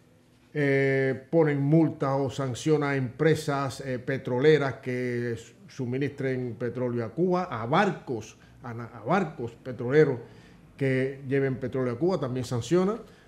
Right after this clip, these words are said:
O sea, es u-, es una, es una, una política demencial, criminal y que cara-, y que califica como, como una política genocida contra un pueblo. Y la gente todavía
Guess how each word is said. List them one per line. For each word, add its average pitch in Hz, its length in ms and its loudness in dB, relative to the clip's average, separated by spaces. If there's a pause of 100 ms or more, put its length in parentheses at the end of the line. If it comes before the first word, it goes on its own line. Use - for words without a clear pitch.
O 131 80 -4
sea, 160 140 4
es 147 60 2
u-, 208 120 2
es 175 120 2
una, 233 200 2
es 175 180 0
una, 208 440 2
una 180 340 0
política 202 720 -2 (480)
demencial, 139 1000 2
criminal 170 1000 4
y 165 160 -4
que 151 180 -4
cara-, 147 260 -4
y 143 100 -6
que 117 200 -10
califica 156 540 -2
como, 139 480 -4
como 127 240 -8
una 165 200 -2
política 180 380 -4
genocida 123 720 -2 (180)
contra 147 320 2
un 147 140 -2
pueblo. 104 380 -8 (1000)
Y 240 320 2
la 160 220 4
gente 240 320 4
todavía 185 560 4